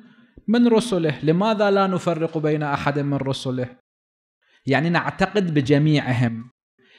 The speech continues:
لأن جميعهم من قبل الله سبحانه وتعالى، وجميعهم معصومون وكلامهم صحيح وعلى منهج واحد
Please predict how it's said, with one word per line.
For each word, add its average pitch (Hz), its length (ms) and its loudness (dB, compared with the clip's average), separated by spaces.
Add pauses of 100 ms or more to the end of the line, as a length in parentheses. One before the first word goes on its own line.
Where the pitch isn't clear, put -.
(140)
لأن 170 520 4
جميعهم 190 840 2
من 151 120 0
قبل 170 320 2
الله 160 360 4
سبحانه 127 720 -4
وتعالى، 110 540 0 (680)
وجميعهم 175 880 4
معصومون 165 840 2
وكلامهم 143 800 2
صحيح 196 680 -4 (400)
وعلى 160 440 6
منهج 208 720 6 (800)
واحد 143 800 4